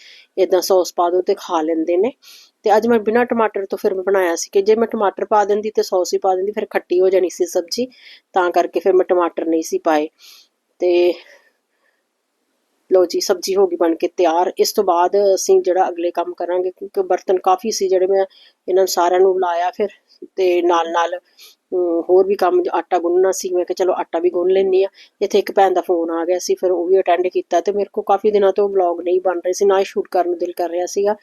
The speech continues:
ਤੇ ਅੱਜ ਮੈਂ, ਕਾਫੀ ਕੁਮੈਂਟ ਆ ਰਹੇ ਸੀ, "ਤੁਹਾਡੇ ਵਲੌਗ ਕਿਉਂ ਨਹੀਂ ਆ ਰਹੇ?" ਤੇ ਮੈਂ ਕਿਹਾ, "ਚਲੋ ਅੱਜ ਛੋਟਾ ਜਿਹਾ ਵਲੌਗ ਬਣਾ ਕੇ ਪਾ ਦਿੰਦੇ ਹਾਂ।" ਅਗਰ ਤੁਹਾਨੂੰ ਥੋੜ੍ਹੀ ਜਿਹੀ ਮੇਰੀ ਵੀਡੀਓ ਵਧੀਆ ਲੱਗਦੀ ਹੋ, ਲਾਈਕ, ਸ਼ੇਅਰ, ਕੁਮੈਂਟ ਕਰਕੇ ਜ਼ਰੂਰ ਦੱਸਿਆ ਕਰੋ।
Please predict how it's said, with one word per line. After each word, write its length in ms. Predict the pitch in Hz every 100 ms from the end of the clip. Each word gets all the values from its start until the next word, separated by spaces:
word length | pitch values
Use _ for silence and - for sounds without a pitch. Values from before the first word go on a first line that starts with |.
| - - _ -
ਤੇ 240 | 196 180
ਅੱਜ 140 | 185
ਮੈਂ, 300 | 185 190 185
ਕਾਫੀ 300 | 180 180 -
ਕੁਮੈਂਟ 320 | 214 190 185 190
ਆ 120 | 175
ਰਹੇ 120 | 170
ਸੀ, 120 | -
"ਤੁਹਾਡੇ 220 | - 180
ਵਲੌਗ 260 | 175 175 170 -
ਕਿਉਂ 140 | 185
ਨਹੀਂ 160 | 185 185
ਆ 120 | 180
ਰਹੇ?" 180 | 185 226 _ _ _ -
ਤੇ 80 |
ਮੈਂ 160 | 185 180
ਕਿਹਾ, 100 | 185
"ਚਲੋ 240 | 190 190
ਅੱਜ 120 | 175 -
ਛੋਟਾ 380 | - 208 220
ਜਿਹਾ 100 | 202
ਵਲੌਗ 300 | 190 185 165
ਬਣਾ 240 | 160 180 185
ਕੇ 300 | - 175 165 _ _ _
ਪਾ 160 | 180 165
ਦਿੰਦੇ 220 | 170 185
ਹਾਂ।" 140 | 190 190
ਅਗਰ 100 | 202
ਤੁਹਾਨੂੰ 300 | 214 202 185
ਥੋੜ੍ਹੀ 220 | 190 196
ਜਿਹੀ 140 | 214
ਮੇਰੀ 200 | 208 202
ਵੀਡੀਓ 300 | 180 180 190
ਵਧੀਆ 240 | 185 185 190
ਲੱਗਦੀ 300 | 175 170 185
ਹੋ, 60 |
ਲਾਈਕ, 240 | 180 175 190
ਸ਼ੇਅਰ, 220 | - 196
ਕੁਮੈਂਟ 260 | 185 170
ਕਰਕੇ 260 | 175 180 190
ਜ਼ਰੂਰ 280 | 180 175 165
ਦੱਸਿਆ 280 | - - 180
ਕਰੋ। 260 | 196 196